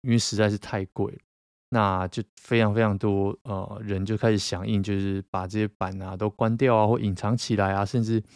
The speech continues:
把它设定成这个上班不要看，就是 non safe for work。因为如果这样设定起来的话，会没有办法让广告商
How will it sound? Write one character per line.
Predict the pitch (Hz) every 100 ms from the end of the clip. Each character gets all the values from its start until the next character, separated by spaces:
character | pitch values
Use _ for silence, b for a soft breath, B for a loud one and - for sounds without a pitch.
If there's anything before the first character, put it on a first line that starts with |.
| b b b -
把 | 90
它 | 107
设 | - 135
定 | 113 123 107
成 | - 98
这 | 92 107
个 | 104 98 107
上 | - 110
班 | 110
不 | 104
要 | 98
看， | 95 104 107
就 | 107 101
是 | 101
non | 101 101
safe | 98 107
for | - 95
work。 | 104 98 - - b b b
因 | 127
为 | 120 113
如 | 117
果 | 120
这 | 120
样 | 113
设 | - 117
定 | 113
起 | -
来 | 95 92
的 | 117
话， | 107 101 b b _ -
会 | 123
没 | 107
有 | 104
办 | 113
法 | 101
让 | 104
广 | 101 95
告 | 104 104
商 | 101 107 95